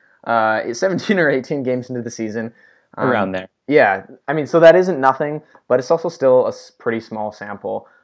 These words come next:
Speaker 1: Uh, having said that, have any players' performances changed your opinions of them so far?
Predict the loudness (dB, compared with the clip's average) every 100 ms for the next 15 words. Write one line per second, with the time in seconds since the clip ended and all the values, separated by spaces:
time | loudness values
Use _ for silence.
0 | _ -8 -4 -2 -4 -4 -2 0 4 4
1 | 2 -4 -2 0 0 -4 -6 -6 -8 -4
2 | -4 -4 -6 -8 -6 -6 -6 -6 -6 -8
3 | -14 _ _ _ -14 -8 -6 -8 -6 -2
4 | -2 -4 -10 -10 -8 -10 -10 -12 -14 -14
5 | -12 -12 -12 -14